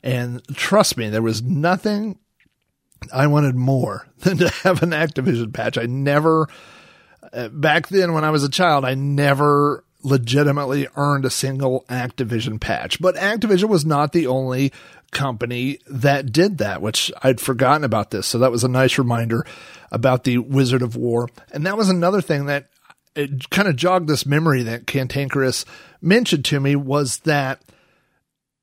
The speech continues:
in our heads, I would imagine you doing this with a Ko-, or a Polaroid,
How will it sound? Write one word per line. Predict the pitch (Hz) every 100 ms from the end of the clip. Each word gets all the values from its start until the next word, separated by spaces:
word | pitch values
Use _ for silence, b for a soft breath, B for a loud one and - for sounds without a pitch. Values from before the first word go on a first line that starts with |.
| _ _ _ _ _ -
in | 202
our | 190 185
heads, | - 247 240 156 160
I | 165 185 185 185 -
would | 165 185
imagine | 165 170 190 175 175
you | 160
doing | 151 160 156
this | 151 131 151
with | 135
a | 131 131 123 - 143 -
Ko-, | - 165 165
or | 147 135
a |
Polaroid, | 117 196 202 156 151 143 135